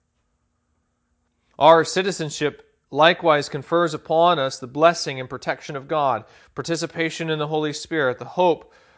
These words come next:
of a resurrection unto eternal life, pardon for our sins. These are all privileges that are awarded to kingdom citizens only. And yet there are responsibilities as well.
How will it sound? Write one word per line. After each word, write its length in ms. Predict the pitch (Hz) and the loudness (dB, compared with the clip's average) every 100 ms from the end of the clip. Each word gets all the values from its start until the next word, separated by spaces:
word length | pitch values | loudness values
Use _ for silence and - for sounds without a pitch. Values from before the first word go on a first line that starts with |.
| - | 0
of 320 | 143 139 131 - | 2 4 0 -4
a 80 | |
resurrection 680 | 135 156 156 160 160 - 147 | 0 2 2 2 0 0 -6
unto 240 | 151 147 | -6 -4
eternal 340 | 151 135 147 147 | -8 -8 -4 -2
life, 160 | 135 - | -2 -4
pardon 540 | - 185 196 165 127 120 | -4 4 4 4 -2 -12
for 200 | - 156 | -2 2
our 180 | 147 | 4
sins. 460 | 139 - 180 143 123 | 2 -4 -4 -6 -6
These 240 | 151 170 | -8 -4
are 140 | 180 156 | -4 0
all 360 | 156 156 151 - _ _ | 4 4 2 -4 _ _
privileges 680 | - 208 180 123 120 107 123 | -2 -2 0 -4 -6 -10 -8
that 120 | 123 | -4
are 140 | 127 127 | 0 0
awarded 560 | 127 156 190 147 127 | 0 0 0 0 -4
to 80 | 131 | -10
kingdom 440 | - 156 165 160 | -12 -10 -8 -8
citizens 760 | 151 160 147 - 110 107 117 - _ _ _ - | -8 -8 -8 -8 -10 -12 -14 -16 _ _ _ -10
only. 440 | 139 156 123 80 - _ _ _ _ _ _ _ _ _ _ _ _ _ _ _ _ _ _ _ _ _ | -6 -6 -8 -14 -16 _ _ _ _ _ _ _ _ _ _ _ _ _ _ _ _ _ _ _ _ _
And 160 | 135 135 | -10 -4
yet 200 | 135 131 | -4 0
there 100 | 139 | 2
are 160 | 131 | 4
responsibilities 960 | 127 120 139 135 127 127 160 190 117 107 | 2 -4 -4 -4 -4 -4 -4 -4 -6 -10
as 140 | 107 | -14
well. 420 | 123 156 170 - | -6 -6 -6 -8